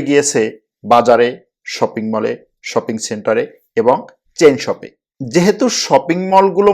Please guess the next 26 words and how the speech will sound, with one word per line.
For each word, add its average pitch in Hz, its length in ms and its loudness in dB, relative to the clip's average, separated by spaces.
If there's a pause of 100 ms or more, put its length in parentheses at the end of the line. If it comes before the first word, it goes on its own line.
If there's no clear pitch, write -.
মোটামুটি 170 400 0 (160)
সব 151 140 2 (140)
দেশে 156 200 -4 (260)
একই 156 260 -4
রকম 156 220 2 (180)
এবং 131 120 0 (260)
একই 127 220 -6
রকম 147 180 -4 (160)
কেনাকাটা 165 500 2
হচ্ছে, 131 300 -4 (520)
সেহেতু 156 300 4 (140)
আমরা 147 200 4 (360)
শপিং 143 300 2 (100)
মল 131 160 2 (560)
দেখাবো 131 380 2
না 185 120 2
বা 175 60 0 (100)
শপিং 120 340 0
মলে 117 160 4 (100)
যাচ্ছি - 380 2
না। - 60 -12 (680)
আমরা 190 260 4
আপনাদেরকে 180 420 0 (100)
নিয়ে 165 220 2
যাব 160 140 6 (300)
তুরস্কের 151 540 2